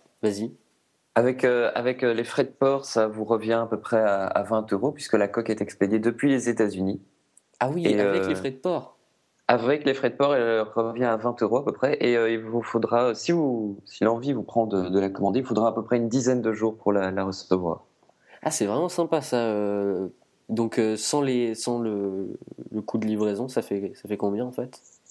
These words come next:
Speaker 2: Eh bien, écoute, euh, bon, ça, je vais, je vais vite calculer ça. Alors, hop, grâce à X E point com, que je vous recommande, bien évidemment. Euh, sans les frais de port, elle vient à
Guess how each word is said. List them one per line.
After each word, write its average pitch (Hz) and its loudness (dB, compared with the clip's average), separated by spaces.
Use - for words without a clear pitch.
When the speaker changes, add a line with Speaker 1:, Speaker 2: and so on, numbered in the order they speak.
Speaker 2:
Eh 117 4
bien, 131 2
écoute, 143 -2
euh, 107 0
bon, 110 2
ça, 165 2
je 139 0
vais, 120 0
je 113 0
vais 117 4
vite 127 -2
calculer 139 2
ça. 110 0
Alors, 95 0
hop, - 0
grâce 113 0
à 107 -2
X 143 0
E 120 4
point 113 -2
com, 110 -2
que 95 -4
je 92 -6
vous 92 2
recommande, 95 0
bien 92 0
évidemment. 92 -2
Euh, 113 4
sans 190 0
les 202 2
frais 160 0
de 147 -6
port, 170 2
elle 139 2
vient 151 0
à 127 0